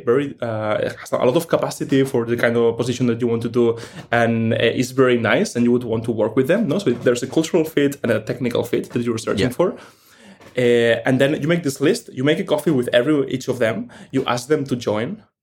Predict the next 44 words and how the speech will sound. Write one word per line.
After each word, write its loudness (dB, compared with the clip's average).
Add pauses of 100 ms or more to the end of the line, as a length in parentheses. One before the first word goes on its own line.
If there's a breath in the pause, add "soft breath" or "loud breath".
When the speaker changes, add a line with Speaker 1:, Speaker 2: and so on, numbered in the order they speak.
(220)
Speaker 1:
explain 0
the, 4
the -2
project, 0
you -2
ask -4
them -4
to -8
join, -2 (380 loud breath)
and 2
regardless 2
of -8
what 2
they -2
say, -6 (340 soft breath)
then 2
you 0
ask -4 (200)
for 2
who 0
would 0
they 4
co-found 0
with, -2
or 2
who 0
would 2
be 4
the 2
people 0
that, -2
that -4
they 4
would -2
love 0
to, 2
that 0
joins 2
the, 0
the -4
startup -2
that 0
they 0
join. -6